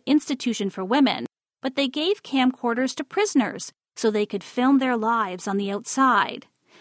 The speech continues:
The women featured in the doc also had control over what footage could be used in the final cut. Such trust, collaboration,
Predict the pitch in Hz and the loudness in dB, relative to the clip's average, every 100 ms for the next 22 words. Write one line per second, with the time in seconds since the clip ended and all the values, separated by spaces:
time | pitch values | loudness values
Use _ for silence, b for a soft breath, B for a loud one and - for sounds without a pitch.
0 | b - 220 285 403 453 - 226 - 247 | b 0 4 4 2 -2 -4 -4 -2 -4
1 | 247 - 220 202 202 185 180 - - - | -4 -2 -2 0 0 2 0 -4 -8 2
2 | 294 - 403 320 320 330 - 208 190 - | 2 2 -2 -2 0 0 0 -4 -4 -4
3 | 220 247 233 320 - - 254 269 262 262 | -2 -2 0 -4 -4 -4 -2 0 -2 -6
4 | 226 202 208 285 190 - - 247 254 190 | -4 -4 -2 -2 -2 -6 0 2 2 -2
5 | 175 190 - 302 214 - - _ _ _ | -6 -6 0 4 4 2 -10 _ _ _
6 | _ _ - - 269 - - 269 285 - | _ _ -6 0 0 0 -4 2 2 0
7 | - - 196 208 220 220 196 - 202 208 | -12 -6 0 0 2 0 0 -2 -4 -4